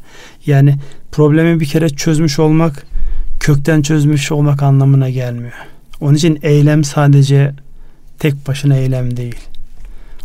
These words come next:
O eyleme süreklilik kazandırmak. Son zamanlarda işletmelerle alakalı en çok konuştuğumuz mevzu ne? Sürdürülebilirlik. Yani iki temel konu var.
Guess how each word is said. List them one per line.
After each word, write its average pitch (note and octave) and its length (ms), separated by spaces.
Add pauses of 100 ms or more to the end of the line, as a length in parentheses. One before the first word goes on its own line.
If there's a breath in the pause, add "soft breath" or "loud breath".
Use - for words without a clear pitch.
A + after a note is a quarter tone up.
O D#3 160
eyleme D3+ 640 (100)
süreklilik D3 880
kazandırmak. B2+ 640
Son D3 200
zamanlarda C#3 760 (480 loud breath)
işletmelerle C#3+ 640
alakalı C#3 300
en C#3+ 120
çok C#3+ 280
konuştuğumuz C#3 560
mevzu C3 420
ne? F3+ 100
Sürdürülebilirlik. C3 1080 (1000 loud breath)
Yani C3+ 240
iki C#3+ 180
temel C#3+ 320
konu B2+ 300
var. F#3+ 260